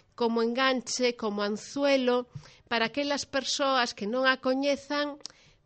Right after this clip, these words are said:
pois darlles ganas de saber máis, de ler máis, non somente as súas obras, senón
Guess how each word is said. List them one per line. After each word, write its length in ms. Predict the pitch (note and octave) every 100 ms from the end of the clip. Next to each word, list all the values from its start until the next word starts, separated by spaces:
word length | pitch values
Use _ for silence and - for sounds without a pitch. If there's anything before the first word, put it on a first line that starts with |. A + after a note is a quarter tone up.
| -
pois 480 | B3+ C4 B3 - - _ A#3+
darlles 480 | D4 D#4 C4 D4
ganas 480 | C4+ D4+ D4+ D#4 - -
de 80 | G#3+
saber 400 | A3+ G#3 A#3+ G#3
máis, 560 | F#3 E3 D3 F3 -
de 240 | - F#3+ G3
ler 240 | G3+ A3
máis, 480 | A#3 C#4+ D4+ D4+ C#4
non 160 | A3+ G3+
somente 400 | A3 G3 G3 F#3
as 80 |
súas 300 | - G3 G#3+ D4+
obras, 320 | C#4+ D#4 -
senón 320 | A3+ A#3+